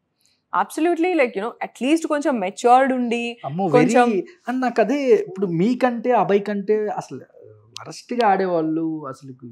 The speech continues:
Speaker 1: మ్మ్.
Speaker 2: ఏం తెలియని వాళ్ళు కూడా
Speaker 1: మ్మ్.
Speaker 2: ఉన్నారు.
Speaker 1: You should have li-, they, వాళ్ళు నోటీసులు పంపిస్తారు మనకి, ఇన్‌స్ట్రక్షన్స్ పంపిస్తారు మనకి లోపలికి ప్రింటెడ్ పేపర్‌లో, and, uh, కన్ఫెషన్ రూమ్ కి పిలిచి చెప్తారు. ఇప్పుడు మణికంఠకి చెప్పినారు.
Speaker 2: మ్మ్.
Speaker 1: ఆ, అట్లా మీరు ఎందుకు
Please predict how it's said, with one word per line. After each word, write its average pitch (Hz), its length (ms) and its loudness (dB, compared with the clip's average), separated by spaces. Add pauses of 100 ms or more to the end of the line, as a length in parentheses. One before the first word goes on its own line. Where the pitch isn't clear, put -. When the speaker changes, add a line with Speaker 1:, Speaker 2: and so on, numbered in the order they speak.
(340)
Speaker 1:
మ్మ్. 311 120 -2
Speaker 2:
ఏం 285 220 0
తెలియని 214 320 2
వాళ్ళు 220 120 0
కూడా 220 140 4
Speaker 1:
మ్మ్. 196 60 4
Speaker 2:
ఉన్నారు. 175 360 -2 (340)
Speaker 1:
You 339 100 2
should 359 220 2
have 214 140 -4
li-, 214 140 -4
they, 214 460 -4
వాళ్ళు 220 180 2
నోటీసులు 233 440 -2
పంపిస్తారు 233 500 -4
మనకి, 202 300 -8
ఇన్‌స్ట్రక్షన్స్ 233 540 -4
పంపిస్తారు 202 500 -6
మనకి 196 280 -10
లోపలికి 196 560 -6
ప్రింటెడ్ 202 460 -4
పేపర్‌లో, 190 480 -4 (420)
and, 208 200 -4
uh, 196 140 -4
కన్ఫెషన్ 226 500 -2
రూమ్ 220 140 -6
కి 226 80 -8
పిలిచి 208 360 -8
చెప్తారు. 202 300 -6
ఇప్పుడు 202 200 -6
మణికంఠకి 226 600 0
చెప్పినారు. 175 380 -6 (140)
Speaker 2:
మ్మ్. 147 260 -6 (280)
Speaker 1:
ఆ, 294 360 -4
అట్లా 269 480 2
మీరు 320 200 0
ఎందుకు 294 300 4